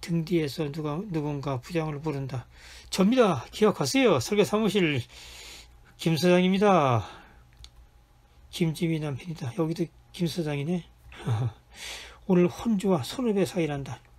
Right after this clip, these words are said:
그 옆에 한 여인이 서 있다. 제 집사람입니다." 순간 부장 눈에는 부인이 김지임으로 보는다.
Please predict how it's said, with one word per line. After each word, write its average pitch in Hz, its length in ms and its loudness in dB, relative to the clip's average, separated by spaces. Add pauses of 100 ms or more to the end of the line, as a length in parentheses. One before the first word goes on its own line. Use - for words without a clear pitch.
(480)
그 - 140 -4
옆에 147 240 -2
한 185 260 -2
여인이 160 280 0
서 151 140 -4
있다. - 340 -8 (500)
제 185 160 2
집사람입니다." 185 880 2 (1120)
순간 165 540 -2 (440)
부장 160 440 -2
눈에는 151 500 -4 (760)
부인이 180 600 2
김지임으로 170 760 2
보는다. 151 440 -6